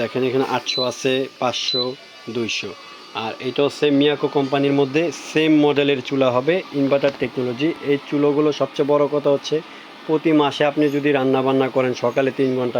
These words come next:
বিকালে তিন ঘন্টা, আপনি প্রতি মাসে তিনশো পঞ্চাশ টাকার মধ্যে রান্নাবান্না করতে পারবেন। এটা দেখালাম আপনাদেরকে হচ্ছে নিয়ামা কোম্পানির ওসাকা জাপানিজ, যেটার মডেল নাম্বারটা হচ্ছে ভিউয়ার দেখেন এনআইসি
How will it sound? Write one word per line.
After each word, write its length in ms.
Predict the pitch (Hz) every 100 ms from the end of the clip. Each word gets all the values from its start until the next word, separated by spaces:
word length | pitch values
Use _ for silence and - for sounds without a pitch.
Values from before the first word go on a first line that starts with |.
| 113
বিকালে 280 | 120 127 123 123
তিন 80 | 120
ঘন্টা, 240 | 110 95 - - - - - 135
আপনি 160 | 120 143 139
প্রতি 220 | 147 156 151
মাসে 180 | - 151
তিনশো 240 | 160 147 143 156
পঞ্চাশ 260 | 151 147 -
টাকার 200 | 143 147 135
মধ্যে 160 | 120
রান্নাবান্না 480 | 120 120 117 117 113 110
করতে 200 | 107 110
পারবেন। 240 | 104 101 95 - - - - - - - - - -
এটা 140 | 127 143 147
দেখালাম 320 | 143 147 151 151
আপনাদেরকে 380 | 156 139 139 151
হচ্ছে 240 | 147 - 185 220 - - - - 135
নিয়ামা 320 | 147 147 147 139
কোম্পানির 440 | 127 127 131 214 202 202 - - - - 135
ওসাকা 320 | - 135 143 131
জাপানিজ, 360 | 127 143 175 143
যেটার 220 | 135 139 127
মডেল 200 | 131 143 147
নাম্বারটা 300 | 139 139 127
হচ্ছে 180 | 135 - 135
ভিউয়ার 200 | 131 139 131
দেখেন 240 | 123 160 208 - - - - - - 147
এনআইসি 600 | 151 139 143 135 -